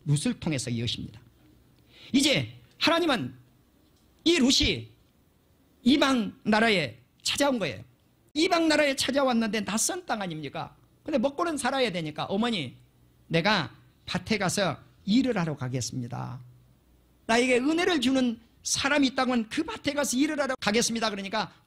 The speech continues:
따라가라고 명령을 내려요. 그래 갔는데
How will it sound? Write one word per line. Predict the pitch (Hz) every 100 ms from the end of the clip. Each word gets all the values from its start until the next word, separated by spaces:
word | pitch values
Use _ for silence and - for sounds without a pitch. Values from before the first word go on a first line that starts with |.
| -
따라가라고 | 214 214 190 - _ _ - 180 180 175
명령을 | 160 151 139 113
내려요. | 55 - 143 143 _ _ _ _ _ _ _ -
그래 | 311
갔는데 | - 226 269 339 185 214 -